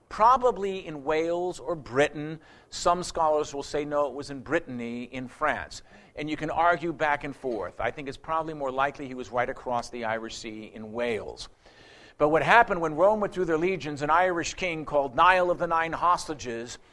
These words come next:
and the Celtic Sea thundered with Irish oars, went on raiding missions.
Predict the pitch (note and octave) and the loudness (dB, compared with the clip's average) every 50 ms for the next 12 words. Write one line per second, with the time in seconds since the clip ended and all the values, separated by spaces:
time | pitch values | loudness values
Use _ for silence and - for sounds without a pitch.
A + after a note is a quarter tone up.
0 | - - - - - - _ - B2+ C3+ C#3+ C3+ - F3+ F#3+ G3 F#3+ F#3+ E3+ - | -20 -20 -20 -20 -20 -20 _ -8 -4 -4 -4 -2 6 8 8 8 8 2 -4 -2
1 | - - F#3+ F#3 F3+ E3 - - - G#3 G#3 G3+ G3 F#3 F#3 F3+ D#3 E3+ E3 E3+ | -2 -2 -2 -2 -4 -4 -6 2 6 6 6 6 4 2 0 0 2 0 0 2
2 | F3 D#3+ D#3+ E3 E3 D#3+ D#3+ D3+ - - - F3 E3 D#3+ C#3+ C3+ C3 B2+ C3 A#2 | 2 4 4 4 2 0 -2 -4 -6 -6 -2 -2 0 2 2 2 2 0 -2 -2
3 | B2 E3 E3+ F3+ E3+ E3+ E3 C#3+ C#3 F3+ G3 G3+ G3+ F#3+ F#3 F3+ E3 D3 C#3 C3 | -4 -2 0 0 0 0 0 2 4 6 6 8 6 6 4 0 -2 -2 -4 -2
4 | A#2 - - A2+ F2+ F#2 - - - - | -2 -2 -4 -4 -6 -12 -14 -18 -18 -18